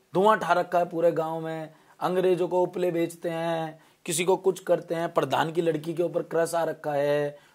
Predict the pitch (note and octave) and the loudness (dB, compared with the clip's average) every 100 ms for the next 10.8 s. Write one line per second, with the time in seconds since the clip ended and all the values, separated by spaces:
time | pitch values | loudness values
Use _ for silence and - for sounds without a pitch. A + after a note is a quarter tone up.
0 | _ A3 A#3+ A3 G#3 F#3+ G3 F#3 F#3 F#3 | _ 4 6 6 4 2 2 4 4 4
1 | C#3+ A2 B2+ C#3 C#3+ D#3 G3 F#3+ F3+ F3 | -6 -8 -14 -6 0 0 0 0 0 -4
2 | F#3 - _ _ _ _ F3+ F#3 D#3+ D#3+ | -10 -16 _ _ _ _ 4 4 0 2
3 | E3 E3+ D3+ A2+ B2 D#3+ E3 D3+ C#3+ C#3+ | 2 0 -2 -2 -6 -2 -4 -4 -6 -8
4 | _ _ _ _ - C#3+ D3 - C#3 D3+ | _ _ _ _ -2 -2 -2 -10 -2 -2
5 | D3+ A3 C#3+ F2+ D#2+ - G#2 C3+ D#3+ F3 | 0 -2 -2 -8 -16 -18 -14 -10 -10 -8
6 | E3 F#3 E3+ G#2 F#2+ F#2+ D#3+ E3 E3 E3 | 2 2 2 -6 -14 -6 -4 2 2 2
7 | G3+ G3+ - _ C3 D3 F3 E3+ F3+ D#3+ | 0 -2 -20 _ -6 2 2 2 -4 -4
8 | - F3+ F3 F3 F3 F#3 F#3+ F3+ F3+ F3+ | -6 -6 -2 -2 2 4 4 2 4 2
9 | F3+ D#3 E3+ E3+ - _ _ F3 F3 F3 | 4 0 0 -4 -14 _ _ 2 2 2
10 | F3+ F3 F3 B2+ A#2+ A2+ G2 G#2+ | 0 -2 -4 -8 -8 -10 -12 -18